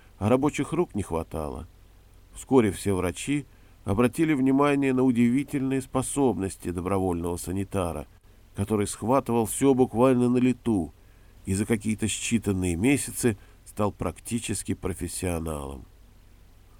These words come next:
После его выздоровления главврач лично похлопотал, чтобы Павла Смирнова оставили работать в его госпитале. Просьбу удовлетворили – и тот, кто еще недавно звался Дмитрием Волковским,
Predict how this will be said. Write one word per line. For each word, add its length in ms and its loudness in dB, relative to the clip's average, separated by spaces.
После 260 2
его 220 6
выздоровления 920 2
главврач 720 4
лично 460 2
похлопотал, 800 2
чтобы 340 2
Павла 360 6
Смирнова 760 0
оставили 480 0
работать 480 0
в 60 -14
его 320 -2
госпитале. 760 -6
Просьбу 380 6
удовлетворили – 880 0
и 80 0
тот, 240 8
кто 180 -4
еще 300 2
недавно 500 4
звался 500 0
Дмитрием 540 -4
Волковским, 800 -6